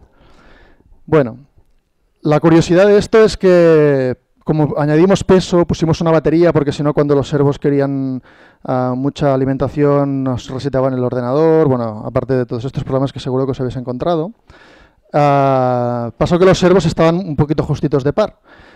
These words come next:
Y cuando fuimos a arrancar el robot para hacer la prueba, empezó a salir humo de uno de los servos. Y aquí veis las operaciones de, de rescate.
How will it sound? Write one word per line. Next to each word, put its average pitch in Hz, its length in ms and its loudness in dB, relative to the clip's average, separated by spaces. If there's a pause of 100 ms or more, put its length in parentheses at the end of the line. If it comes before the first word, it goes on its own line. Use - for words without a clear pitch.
(160)
Y 139 240 0
cuando 147 280 2
fuimos 165 300 0
a 180 40 2
arrancar 156 380 0
el 156 80 2
robot 156 440 2
para 127 300 0
hacer 120 400 -6
la 156 100 0
prueba, 180 380 2
empezó 135 220 -4
a 143 40 -2
salir 135 320 -6 (120)
humo 143 360 -2
de 123 120 -6
uno 120 240 -4
de 117 100 -2
los 107 160 -10
servos. - 460 -18 (540)
Y 135 100 -4
aquí 127 180 -4
veis 127 520 -6
las 120 420 -8
operaciones 120 540 -8
de, 110 440 -10 (100)
de 123 160 -10
rescate. 117 460 -10